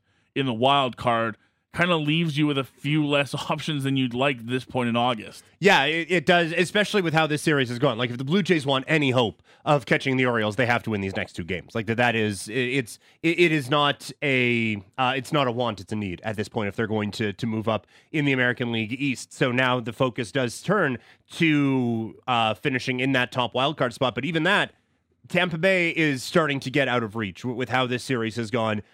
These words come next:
Speaker 2: for the Blue Jays, as Toronto is now six back of Tampa Bay for the, the top wild card spot, which means a home playoff game. So if the Blue Jays do not get there,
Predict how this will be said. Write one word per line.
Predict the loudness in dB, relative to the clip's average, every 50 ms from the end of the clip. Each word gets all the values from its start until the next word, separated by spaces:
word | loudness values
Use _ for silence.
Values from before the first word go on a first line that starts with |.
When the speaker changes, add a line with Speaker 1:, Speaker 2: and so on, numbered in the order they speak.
| _ _ _ 0
Speaker 2:
for | 0 0
the | 0 0
Blue | 0 0 0 2
Jays, | 2 0 0 0
as | -2 -6
Toronto | -4 -2 0 0 0 0 -2
is | -2 -2
now | 0 0 -2
six | -2 -6 -6 -4 -6 -6 -6 -4
back | -2 0 0 0 -2 -4 -8 -8 -6
of | -4 -4 -4 -4 -4
Tampa | -4 -4 -4 -4 -4 -2
Bay | -2 0 2 2 0 -2 -4 _ _ _ _ _ _
for | 0 0 2 2 0
the, | 0 -2 -6
the | -8
top | -6 -4 -4 -4 -2 -2
wild | -2 0 0 0 0
card | 0 0 0 0 -2
spot, | -2 0 0 0 0 0
which | -2 -4 -2 0
means | 0 2 2 2 0 0 -2 -6 _ _ _ -6
a | -2 -2
home | -2 0 0 -2 -2
playoff | -2 0 2 2 2 2 0 0
game. | -2 0 0 0 -2 -4
So | -2 -2 -4
if | -4
the | -2
Blue | -2 -2 -2 -2
Jays | 0 0 0 0 0 -2
do | -2 -2 0 2
not | 2 0 0 0 -2
get | -2 -2 -2
there, | 0 0 0 0 0 -2